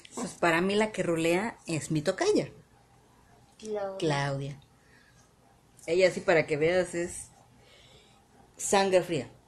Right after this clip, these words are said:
Speaker 2: Yo tengo problemas, muchos problemas con Claudia.
Speaker 1: ¿Por qué? Soy buena onda.
Speaker 2: No, no, e incluso en la película me gusta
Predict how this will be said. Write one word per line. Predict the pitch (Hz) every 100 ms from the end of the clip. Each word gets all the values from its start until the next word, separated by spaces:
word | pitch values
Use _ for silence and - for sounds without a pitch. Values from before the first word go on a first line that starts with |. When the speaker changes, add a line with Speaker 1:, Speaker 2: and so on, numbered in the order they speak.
| _ _ - - _ _ -
Speaker 2:
Yo | 247
tengo | 285 285 311
problemas, | 285 247 214 220 226 220
muchos | 226 262 247
problemas | 226 214 208 202 196
con | - 185
Claudia. | 190 185 185 190 185 - -
Speaker 1:
¿Por | 339 359
qué? | 339 392 440 220 165 170 180
Soy | - 269
buena | 285 311 349
onda. | 311 165
Speaker 2:
No, | 220 285 330
no, | 330 339 -
e | 240
incluso | 233 247 277 320
en |
la | 311 240
película | 214 214 262 269
me | 233 185
gusta | 208 240 240 208 190